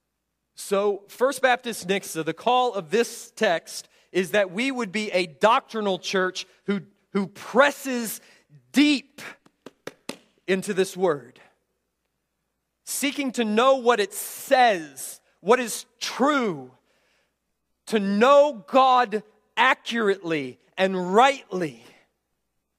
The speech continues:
burning theology,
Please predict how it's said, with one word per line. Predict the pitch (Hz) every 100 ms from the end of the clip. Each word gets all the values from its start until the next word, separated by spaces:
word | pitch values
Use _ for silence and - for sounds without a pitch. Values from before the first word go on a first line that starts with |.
| _ _ _ _ _ - 139 _ _
burning | 262 269 311 254 190 127 120 _ _ _ _ _ _ _ -
theology, | - 190 151 143 135 110 -